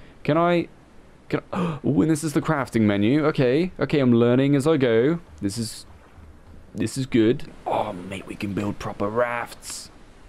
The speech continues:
Proper rafts. This looks good.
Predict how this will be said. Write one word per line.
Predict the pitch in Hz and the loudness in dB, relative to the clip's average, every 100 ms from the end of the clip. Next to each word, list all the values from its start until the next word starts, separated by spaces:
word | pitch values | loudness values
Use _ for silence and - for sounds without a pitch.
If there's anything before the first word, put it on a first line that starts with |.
| - - - - - - - | -20 -18 -18 -20 -20 -20 -8
Proper | - 135 123 123 | -4 -2 0 2
rafts. | 117 113 101 90 - - - - - - - - _ _ _ | 2 0 -4 -8 -16 -16 -16 -18 -20 -18 -20 -20 _ _ _
This | 92 - | -10 -8
looks | - | -6
good. | - 82 | 0 0